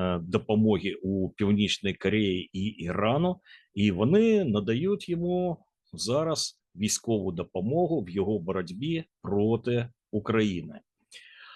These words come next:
Так що в сучасному світі, схоже, консолідуються групи з одного боку, е, зла, з іншого боку сили добра,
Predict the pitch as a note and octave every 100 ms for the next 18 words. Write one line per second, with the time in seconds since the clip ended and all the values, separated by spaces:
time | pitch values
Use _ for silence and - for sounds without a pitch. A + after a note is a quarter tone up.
0 | - - _ _ _ - F3+ F3 - F#3
1 | E3+ B2+ - - A#2+ G3 F3+ - C#3+ B2
2 | - F3+ F#3 F3 - - D3 D#3+ C#3+ D3+
3 | C#3+ A#2+ - - _ - A2 - A#2 A#2+
4 | A2 B2 A2 G2 - G#2 G2+ F#2+ E2+ -
5 | _ F2+ F#2+ A2+ A2 - F2 F#2 F2+ G2+
6 | G2 F2 F#2 F2+ F2+ F2 - _ E2 E2+
7 | E2+ E2+ A#2 D#3+ F3+ F#3 F3 F3 - A2+
8 | G#2+ G2 F#2+ F#2 G2+ - F2 E2+ - G2+
9 | F2 E2 G2+ G#2 E3+ F3